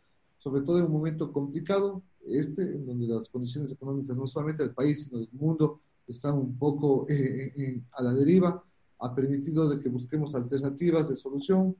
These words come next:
para dinamizar el empleo, para cuidar el empleo, para dinamizar las economías y sobre todo para volverlo a ser sustentable en el tiempo. Entonces, yo creo que sí, el diálogo funciona.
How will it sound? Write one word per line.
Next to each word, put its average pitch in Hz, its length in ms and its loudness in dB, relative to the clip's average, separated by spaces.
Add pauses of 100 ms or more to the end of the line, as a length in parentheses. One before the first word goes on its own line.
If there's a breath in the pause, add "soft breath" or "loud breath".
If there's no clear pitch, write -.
para 123 180 2
dinamizar 131 640 0
el 135 80 -2
empleo, 190 380 2
para 135 140 -2
cuidar 175 480 6
el 127 120 4
empleo, 123 560 -4
para 123 140 -2
dinamizar 135 460 -2
las 151 180 -2
economías 175 600 2 (460 loud breath)
y - 60 -12
sobre - 260 -2
todo 151 260 0
para 135 160 0
volverlo 135 800 2
a 113 60 -14
ser 143 220 -2
sustentable 151 920 -2 (300 loud breath)
en 120 140 -2
el 117 120 -4
tiempo. 123 300 -4
Entonces, 120 400 -10
yo 143 180 0
creo 165 240 -2
que 143 220 -2
sí, 160 200 -6
el 139 100 -4
diálogo 175 300 0
funciona. 151 640 -2